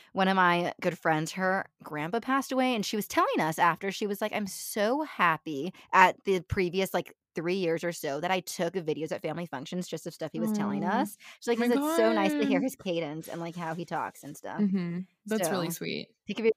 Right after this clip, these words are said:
Speaker 1: of your parents' kids. <laughs>
Speaker 2: I love that so <laughs> much. Okay, number eighteen. Exercise is a reward, not a punishment. I feel
Speaker 1: That's a good
Speaker 2: like
Speaker 1: one.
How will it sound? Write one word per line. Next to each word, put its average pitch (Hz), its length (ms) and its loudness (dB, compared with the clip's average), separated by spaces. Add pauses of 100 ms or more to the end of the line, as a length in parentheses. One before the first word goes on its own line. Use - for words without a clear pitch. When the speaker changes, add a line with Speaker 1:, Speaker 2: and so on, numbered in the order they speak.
Speaker 1:
of 175 80 -20
your 175 80 -4
parents' 147 280 -4
kids. - 380 -12
<laughs> - 680 -16
Speaker 2:
I 214 80 -2
love 180 200 -2
that 196 180 -4
so - 160 -4
<laughs> 175 280 -4
much. - 400 -6 (680)
Okay, 202 280 -2
number 175 260 -2
eighteen. 180 640 -4
Exercise 226 600 -6
is 202 140 -4
a 202 80 -2
reward, 175 600 -4
not 165 240 -2
a 170 40 -6
punishment. - 800 -12 (360)
I 196 140 -2
feel 185 300 -6
Speaker 1:
That's 185 100 0
a 190 40 0
good 214 60 2
Speaker 2:
like 262 80 0
Speaker 1:
one. 294 180 -4